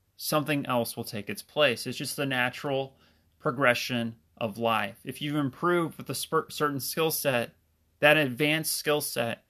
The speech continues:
is going to help you in your life. Make sure that each and every day you're creating a persona, a persona that's going to help you become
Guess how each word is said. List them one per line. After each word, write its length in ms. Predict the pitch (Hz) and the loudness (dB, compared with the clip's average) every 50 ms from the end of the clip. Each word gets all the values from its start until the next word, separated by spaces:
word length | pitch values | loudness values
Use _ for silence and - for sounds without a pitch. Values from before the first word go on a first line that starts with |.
| _ _ | _ _
is 140 | - 135 123 | -8 -6 -2
going 260 | 139 151 147 143 139 | 0 0 2 2 2
to 60 | 135 | 0
help 320 | 120 131 131 131 127 131 - | 0 0 -2 -2 -4 -4 -6
you 100 | 131 123 | -6 -4
in 80 | 120 | -4
your 140 | 120 117 113 | -4 -4 -4
life. 320 | 110 110 113 110 101 95 - _ _ _ _ _ _ _ _ _ _ _ _ _ _ _ _ _ _ _ _ _ _ _ _ _ - | -4 -6 -6 -8 -8 -12 -16 _ _ _ _ _ _ _ _ _ _ _ _ _ _ _ _ _ _ _ _ _ _ _ _ _ -4
Make 360 | 131 139 160 175 190 190 - | -2 2 2 2 2 2 0
sure 380 | - - - 160 160 156 151 | -4 -2 -2 0 0 0 0
that 220 | 143 131 123 - - | 0 0 -2 -2 -2
each 220 | 160 165 139 143 | -4 -4 -4 -4
and 100 | 143 143 | -2 -2
every 220 | 143 143 135 131 117 | -2 -2 -2 -2 -2
day 120 | 135 131 | -2 -2
you're 160 | 127 127 127 | -2 -2 -4
creating 360 | 127 - - 135 127 127 127 | -6 -6 -4 -2 -2 0 -2
a 40 | 120 | -4
persona, 920 | - - 131 123 - - - - - 135 123 127 123 113 104 98 95 - _ _ _ _ _ _ _ _ _ _ _ _ | -6 -6 -8 -8 -8 -8 -8 -4 -2 0 0 0 0 -2 -4 -6 -10 -14 _ _ _ _ _ _ _ _ _ _ _ _
a 60 | - | -6
persona 760 | - 156 139 - - - 170 160 165 175 185 180 180 180 180 - _ _ _ | -4 -2 -2 -2 -2 0 2 2 2 4 2 2 2 0 -4 -10 _ _ _
that's 260 | 139 139 131 - - | 2 2 2 0 -2
going 480 | 127 147 143 147 151 151 151 156 151 - | -2 -2 -2 0 0 -2 -4 -4 -6 -8
to 180 | - 165 156 | -10 -10 -10
help 520 | 131 - - - 147 143 135 135 - - 113 | -10 -12 -4 -2 -2 -2 -2 -4 -10 -14 -10
you 300 | 110 104 98 95 98 - _ _ _ _ _ _ _ _ _ _ _ _ _ _ _ _ _ _ _ _ _ _ _ _ _ _ _ _ _ _ _ _ _ _ _ _ _ - | -8 -8 -8 -10 -12 -16 _ _ _ _ _ _ _ _ _ _ _ _ _ _ _ _ _ _ _ _ _ _ _ _ _ _ _ _ _ _ _ _ _ _ _ _ _ -8
become 800 | 131 123 - - - - 156 156 151 151 156 151 151 156 151 | -8 -6 -8 -12 -8 -2 0 0 2 0 0 -4 -6 -10 -12